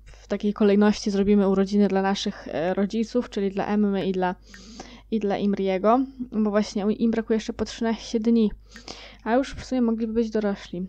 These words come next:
Nie wiem, zobaczymy jeszcze, jak to zrobimy. E, no i oczywiście musimy też pewnie, e, niebawem naszą Vanessę i tak dalej postarzyć troszeczkę, e, bo też już pewnie czas i pora na ich starość.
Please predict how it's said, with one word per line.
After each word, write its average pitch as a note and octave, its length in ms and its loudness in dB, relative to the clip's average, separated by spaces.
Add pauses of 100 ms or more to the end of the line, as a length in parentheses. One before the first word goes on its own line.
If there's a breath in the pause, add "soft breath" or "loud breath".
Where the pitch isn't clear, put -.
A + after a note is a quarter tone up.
Nie C4+ 180 4
wiem, G#3+ 180 6
zobaczymy A3 460 4
jeszcze, G3 240 -2
jak G3 60 -4
to G3+ 140 -2
zrobimy. G#3+ 440 4 (560 loud breath)
E, G#3+ 220 4
no C4 120 4
i C#4+ 60 4
oczywiście B3 400 0
musimy A3+ 380 0
też A3 200 -4
pewnie, G#3+ 340 0 (1600 soft breath)
e, G3+ 200 0
niebawem G#3 440 2
naszą F#3+ 380 -2
Vanessę G3 560 -2
i F#3+ 60 -4
tak F#3 180 -4
dalej G3 260 0
postarzyć F#3+ 720 -6
troszeczkę, G#3+ 600 -6 (640 loud breath)
e, G#3 180 0
bo A3+ 180 0
też G#3 360 -4
już G#3 160 -10
pewnie F#3+ 300 -8
czas - 280 -10
i G#3+ 100 -8
pora A3 360 -2
na F#3+ 220 -4
ich - 280 -10
starość. - 680 -8